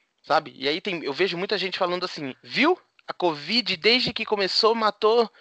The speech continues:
duzentos e sessenta, é, mil pessoas. E em dois meses a gente já tem seis milhões de brasileiros vacinados.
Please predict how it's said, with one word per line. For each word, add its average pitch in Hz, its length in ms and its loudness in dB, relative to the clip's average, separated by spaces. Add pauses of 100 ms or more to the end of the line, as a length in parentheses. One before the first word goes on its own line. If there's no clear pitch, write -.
(300)
duzentos 220 800 0
e 220 80 -12
sessenta, 208 680 -4 (240)
é, 156 220 0
mil 165 160 0
pessoas. 156 800 -2 (560)
E 170 320 -6 (240)
em 160 80 0
dois 185 400 6
meses 202 440 0
a 202 100 6
gente 185 280 -6
já 190 120 2
tem 208 180 -2
seis 233 480 -4
milhões 196 420 -2
de 185 80 -4
brasileiros 165 600 -2
vacinados. 131 920 -4